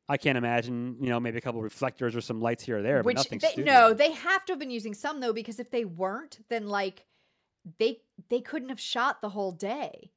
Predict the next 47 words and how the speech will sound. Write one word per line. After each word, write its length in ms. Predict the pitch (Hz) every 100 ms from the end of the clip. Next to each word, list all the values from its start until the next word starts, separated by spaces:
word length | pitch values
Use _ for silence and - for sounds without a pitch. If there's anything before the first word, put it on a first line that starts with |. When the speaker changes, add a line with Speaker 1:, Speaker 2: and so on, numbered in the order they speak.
| _ _ _
Speaker 1:
Maybe, 240 | 247 185 190
yeah, 220 | 226 165 -
okay. 160 | 190 147
I, 240 | 135 170
I 40 |
mean, 100 | 165 160
I, 280 | 143 185 185
I 40 |
don't 100 | 156
know. 120 | 98
It's, 220 | 104 127 -
it, 60 |
Speaker 2:
I 40 | 247
don't 100 | 277
Speaker 1:
it's 60 | 269
Speaker 2:
know 40 |
Speaker 1:
hard 100 | -
to 40 | 247
Speaker 2:
how 160 | 254 254
Speaker 1:
say. 40 |
Speaker 2:
they 120 | 240
could 180 | 220 220
do 160 | 214 226
that 180 | 190 175
and 80 |
only 340 | 175 180 185 190
shoot, 380 | - - 196 190 _ _ _ -
you 120 | 185
know, 160 | 170 160
when 260 | 165 165
the 80 | 170
sun 340 | 160 180 170
was 160 | 165 160
low. 520 | 165 170 143 120 - - _ _
Speaker 1:
It's 80 | -
possible. 420 | - 113 - 107 - _ -
And 80 | 143
I 40 |
don't 100 | 156
know 60 | 143
Speaker 2:
That 160 | 143
Speaker 1:
what 80 | 143
time 100 | 135
Speaker 2:
would 60 | 135
be, 60 |
like, 340 | 175 170 160 135
insane. 800 | 165 160 - 175 156 110 -